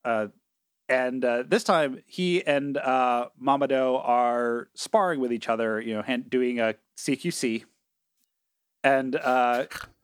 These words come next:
Kabore is watching, and, uh, Pyunma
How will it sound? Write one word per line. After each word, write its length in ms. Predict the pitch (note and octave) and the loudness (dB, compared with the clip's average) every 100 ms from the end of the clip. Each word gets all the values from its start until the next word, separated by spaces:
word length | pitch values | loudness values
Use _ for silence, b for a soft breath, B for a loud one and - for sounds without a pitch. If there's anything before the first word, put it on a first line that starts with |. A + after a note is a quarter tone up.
| _ _ _ - | _ _ _ -6
Kabore 540 | C#3+ D3+ F#3+ F#3 E3 D#3+ | -2 2 2 2 2 0
is 260 | C#3 C3 | -2 0
watching, 520 | A#2 A2 C3+ B2+ F#2 - _ - | 2 2 2 0 -2 -4 _ -2
and, 320 | B2 B2 B2 | 0 0 2
uh, 320 | B2+ B2 B2 B2+ _ _ | 2 4 2 -2 _ _
Pyunma 680 | - F#3+ F3 E3+ D#3+ D#3 D#3+ | -2 0 4 4 4 2 -2